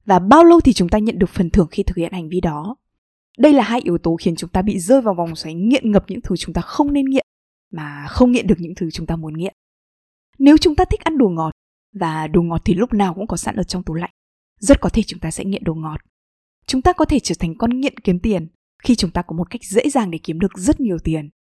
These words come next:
trong một thời gian nhanh chóng. Nhưng rõ ràng là điều đó dường như không thực tế. Không có phần thưởng nhanh chóng nào cả. Chúng ta phải học tập, làm việc chăm chỉ trong nhiều tháng, nhiều năm để nhận được phần thưởng đó. Bây giờ hãy xem xét những điều này từ góc độ điện thoại thông minh và mạng xã hội.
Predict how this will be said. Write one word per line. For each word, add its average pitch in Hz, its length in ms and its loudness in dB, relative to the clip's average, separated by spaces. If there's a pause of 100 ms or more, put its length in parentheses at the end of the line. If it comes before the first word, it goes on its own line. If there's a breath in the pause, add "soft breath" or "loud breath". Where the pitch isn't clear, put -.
(140)
trong 196 160 0
một 170 100 -4
thời 165 120 0
gian 165 160 -8
nhanh 175 160 -10
chóng. 165 360 -10 (680)
Nhưng 175 360 -4
rõ 170 200 2
ràng 226 220 0
là 175 100 -4
điều 156 140 -4
đó 151 140 -6
dường 175 200 -4
như 170 80 -4
không 226 280 0
thực - 200 0
tế. 165 340 -4 (420)
Không - 200 0
có 240 100 2
phần 208 180 4
thưởng 170 180 -2
nhanh 214 200 -4
chóng 156 220 -10
nào 165 140 -8
cả. 165 260 -10 (400)
Chúng 202 180 -2
ta 262 120 2
phải 202 160 -4
học 170 240 -4
tập, 170 140 2 (280)
làm 180 240 2
việc 175 140 2
chăm 254 200 0
chỉ 220 180 0
trong 208 280 -4
nhiều 185 220 2
tháng, 156 360 -6 (100)
nhiều 185 260 2
năm 196 300 -2 (260)
để 175 200 -6
nhận 185 200 -4
được 160 120 0
phần 156 160 -4
thưởng 147 140 -6
đó. 147 360 -10 (960)
Bây 190 160 2
giờ 160 360 -2
hãy 214 140 -6
xem 247 180 0
xét 285 140 0
những 269 140 -6
điều 262 120 4
này 170 180 -4
từ 156 80 -2
góc - 200 -4
độ 208 80 0
điện 226 220 -6
thoại - 220 -6
thông 269 200 -4
minh 269 160 -4
và 208 80 -4
mạng - 160 -10
xã - 120 -10
hội. 214 240 -2